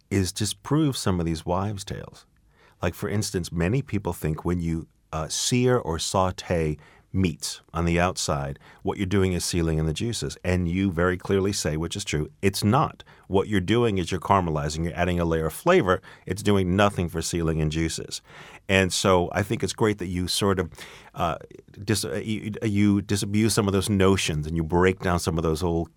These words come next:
kitchen wisdoms and wives' tales and let us know from a mama who's a chef some of these, uh, pieces of information that we can use in our recipes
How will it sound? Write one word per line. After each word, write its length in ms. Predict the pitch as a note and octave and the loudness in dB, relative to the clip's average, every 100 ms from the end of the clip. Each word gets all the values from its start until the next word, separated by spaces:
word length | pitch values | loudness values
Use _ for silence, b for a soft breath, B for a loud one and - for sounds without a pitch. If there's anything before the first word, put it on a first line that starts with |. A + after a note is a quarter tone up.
| _ | _
kitchen 640 | - G2+ G2 F2 E2 E2 E2+ | -2 0 2 2 0 -2 4
wisdoms 460 | F#2 D#2+ E2 D#2 | 4 4 0 2
and 160 | D#2+ D#2 | 0 4
wives' 380 | E2 F#2 G#2+ - | 4 4 0 -4
tales 400 | D#2 C#2+ C#2+ - B B | -6 -6 -8 -10 B B
and 180 | F#2+ F#2+ | 2 8
let 160 | G#2+ | 8
us 160 | G#2 G#2 | 6 4
know 160 | G#2 G2+ | 2 2
from 180 | G#2+ | 2
a 80 | G#2+ | 2
mama 380 | C3+ C3+ A#2 D#3 - _ _ | 6 6 6 2 -4 _ _
who's 180 | - G#2 | 0 2
a 60 | D#3 | 2
chef 460 | - G2 G2 - b b b | 4 4 2 -6 b b b
some 200 | - G2+ | 0 2
of 80 | F#2 | 2
these, 300 | F2+ E2 - _ | 0 -2 -6 _
uh, 80 | D2 - - | -18 -16 2
pieces 340 | A#2 - F2 | 2 2 0
of 100 | F2+ | 2
information 480 | F2+ - F2+ F2 - | 2 0 0 0 -2
that 60 | E2+ | -2
we 140 | F2 | 0
can 200 | G2 - | 0 0
use 320 | F2 F#2+ F2 C#2+ | 0 2 0 0
in 120 | E2 | -2
our 80 | D#2+ | 2
recipes 520 | F2+ F#2 F2+ F2 | 2 0 -2 -2